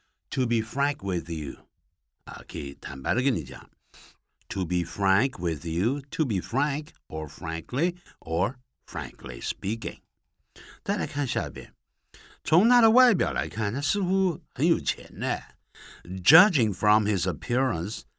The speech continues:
he seems to be rich. Judging from，这个字我们曾经说过，呃，它的另外一个是样子，叫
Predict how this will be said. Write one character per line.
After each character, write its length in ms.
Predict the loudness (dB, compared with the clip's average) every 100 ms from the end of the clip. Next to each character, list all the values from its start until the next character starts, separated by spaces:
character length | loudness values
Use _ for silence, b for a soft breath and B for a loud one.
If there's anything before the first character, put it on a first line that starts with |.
| _ -6
he 100 | -6
seems 380 | -2 0 0 -2
to 180 | -4
be 120 | -2 -2
rich. 720 | 0 0 -2 -6 -6 -6 -6 _ _ _ B B B B -14
Judging 800 | 0 4 6 4 2 2 0
from， 720 | -4 -2 2 2 0 -2 -8 -16 -20 _ _ _ _ 0
这 120 | 2
个 100 | 4
字 120 | 4
我 120 | 2
们 280 | 2 -2 -4
曾 180 | -8 -8
经 140 | -8
说 240 | -6 -6 -4
过， 220 | -4 -6 B B _ -6
呃， 480 | -2 0 2 0 -4
它 200 | -4 -4
的 140 | -2
另 240 | 2 2 0
外 180 | -4
一 60 | -8
个 160 | -10 -12
是 180 | -14 -8
样 240 | -8 -8 -12
子， 160 | -18 -8
叫 180 | -8